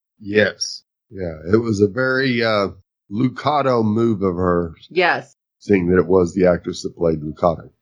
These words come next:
Speaker 2: <laughs>
Speaker 1: <laughs>
Speaker 2: I was looking at her going, "Wait, why do I know that face?" Now that explains everything.
Speaker 1: Yes.
Speaker 2: Um, so there's a Miike doctor who confirms that, "Oh, yes, these are all assimilated humans.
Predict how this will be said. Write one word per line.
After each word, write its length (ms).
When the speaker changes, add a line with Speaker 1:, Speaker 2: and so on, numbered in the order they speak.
Speaker 2:
<laughs> 0
Speaker 1:
<laughs> 1200
Speaker 2:
I 880
was 280
looking 380
at 140
her 100
going, 320
"Wait, 240
why 140
do 80
I 60
know 140
that 180
face?" 360
Now 240
that 140
explains 380
everything. 440
Speaker 1:
Yes. 380
Speaker 2:
Um, 500
so 500
there's 220
a 60
Miike 380
doctor 580
who 260
confirms 600
that, 380
"Oh, 220
yes, 320
these 220
are 80
all 180
assimilated 1080
humans. 600